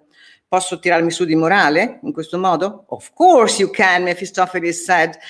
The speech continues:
"You can do much more than that, but give me the contract," he ordered. Sì, mm, gli affari sono affari, c'è poco da fare. E questa è proprio l'impostazione tipica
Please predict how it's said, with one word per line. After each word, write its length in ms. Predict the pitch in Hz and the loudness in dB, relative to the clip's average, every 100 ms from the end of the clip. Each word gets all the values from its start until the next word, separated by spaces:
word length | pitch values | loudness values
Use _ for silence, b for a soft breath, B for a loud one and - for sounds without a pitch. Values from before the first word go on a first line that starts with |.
| B | B
"You 160 | B 214 | B -2
can 180 | 214 233 | 0 -2
do 160 | 262 | 0
much 380 | 269 240 311 254 | 2 2 0 0
more 380 | 254 339 330 226 | 0 4 4 4
than 200 | 196 175 | 2 0
that, 420 | 175 143 127 - _ | 0 -2 -2 -12 _
but 280 | 170 139 - | -8 -6 -6
give 180 | 359 330 | -8 -6
me 300 | 147 143 147 | -6 -6 -8
the 100 | - | -10
contract," 840 | - 110 107 104 - - - - _ | -8 -8 -10 -14 -14 -18 -18 -18 _
he 100 | 139 | -12
ordered. 840 | 131 113 131 113 110 107 135 95 _ B B B | -12 -12 -14 -14 -14 -12 -12 -12 _ B B B
Sì, 360 | 170 - - - | -6 -6 -8 -6
mm, 180 | 139 135 | 0 2
gli 120 | 135 | 2
affari 360 | 214 - 277 339 | 0 2 2 2
sono 180 | 277 262 | 2 -2
affari, 580 | 269 302 180 120 - - | 0 0 0 -2 -8 -16
c'è 120 | - | -10
poco 240 | 254 262 | -8 -6
da 80 | 147 | -6
fare. 380 | - 131 120 135 B B | -4 -4 -4 -6 B B
E 80 | |
questa 240 | - 330 - | -8 -6 -2
è 40 | |
proprio 260 | 233 254 226 | -2 2 2
l'impostazione 960 | 202 285 254 233 196 - 220 254 185 | 4 4 2 0 -4 0 0 2 -2
tipica 580 | - 247 175 - 139 139 | -6 -6 -6 -2 -2 -2